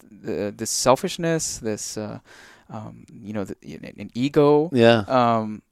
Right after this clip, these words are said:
Speaker 1: and that, that has been really valuable to me, uh,
Speaker 2: Nice.
Speaker 1: over the past year, and to, and to also realize the different ways that a faithful religious life can be lived out, um,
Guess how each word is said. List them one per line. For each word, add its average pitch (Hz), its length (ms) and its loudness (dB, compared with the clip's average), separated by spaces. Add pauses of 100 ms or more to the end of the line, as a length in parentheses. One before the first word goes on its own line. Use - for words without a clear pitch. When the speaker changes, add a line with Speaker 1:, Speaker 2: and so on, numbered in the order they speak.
(200)
Speaker 1:
and 117 400 -2
that, 120 300 4 (340)
that 160 260 4
has 151 140 -6
been 135 180 -4
really 135 220 2
valuable 131 500 2
to - 160 -12
me, 110 340 -6 (100)
uh, 123 80 -6
Speaker 2:
Nice. 104 200 -10
Speaker 1:
over 120 180 -4
the 110 100 -2
past - 340 -6
year, 107 160 -2
and 107 180 -8
to, 107 220 0 (640)
and 135 100 0
to 160 80 4
also 165 540 4
realize 139 640 4 (240)
the 135 80 -6
different 139 320 -2
ways 131 340 4
that 117 300 0
a 120 160 0
faithful 165 440 0
religious 135 520 -2
life 110 160 -4
can 123 140 -12
be 113 80 -8
lived 113 280 -2
out, 120 320 0 (640)
um, 107 400 -2